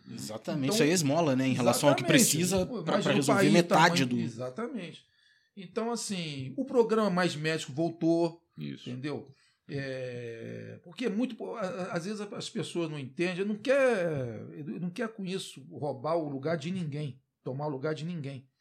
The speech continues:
Speaker 2: Tem lugares no Brasil, como nos povos indígenas lá, nas tribos lá, que não tem acesso a, a médico. Teve agora com o governo Lula emergencial.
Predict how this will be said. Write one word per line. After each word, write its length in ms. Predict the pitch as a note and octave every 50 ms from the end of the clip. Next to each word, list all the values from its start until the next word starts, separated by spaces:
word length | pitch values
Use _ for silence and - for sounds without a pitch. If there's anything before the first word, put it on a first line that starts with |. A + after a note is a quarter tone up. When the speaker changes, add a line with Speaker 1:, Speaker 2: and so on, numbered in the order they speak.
| _ _ - - _ _ - _ _ _
Speaker 2:
Tem 180 | - A#3 A3+ B3+
lugares 520 | B3+ B3 G#3 D#3+ D#3 E3 E3+ E3+ D#3 C#3+
no 100 | C#3 D3+ C#3+
Brasil, 760 | C3+ C#3+ C#3 B2 A2+ - A2+ B2 D3+ G3 G3+ E3+ A#2+ - - _ _ _ _ _ _ _ _ _ _ _ _ _ _ _ _ _ - - _
como 340 | - D#3+ D3 D3 D3 C#3+ C3+
nos 240 | C3 C3 C3 B2+ -
povos 360 | _ - C3 C#3 C3 B2+ B2
indígenas 400 | B2 A#2 A#2 C3 A#2+ A#2 A#2+ B2
lá, 140 | C#3 D3+ D3
nas 180 | B2+ A2+ -
tribos 380 | - - - D3+ D#3+ D#3+ - A#2
lá, 260 | C3+ D#3 F3+ F3+ - _ _ _ _
que 100 | - D#4+
não 160 | F4+ F#4+ -
tem 180 | - F4+ E4+ E4+
acesso 460 | E4 - - - A#3 A#3 A3+ - G#3+
a, 280 | F3+ D#3+ D#3+ C#3+ C3 C3
a 40 |
médico. 440 | B2+ C3 B2+ A#2+ G2+ F2 - - -
Teve 300 | - - E3+ F#3 F#3+ A#3
agora 440 | B3 B3 G3+ F#3+ F3 F#3 G#3 A#3 A3+
com 240 | A3 - B3+ A#3+ A#3+
o 40 | A3+
governo 320 | A3+ F3 F3 F3+ F3+ F#3+
Lula 240 | E3 E3 F3+ G3 G#3+
emergencial. 880 | A3 A3+ A3+ G#3+ B3 B3+ B3 - D#4 C4 A3+ G3+ F#3 D#3+ - - _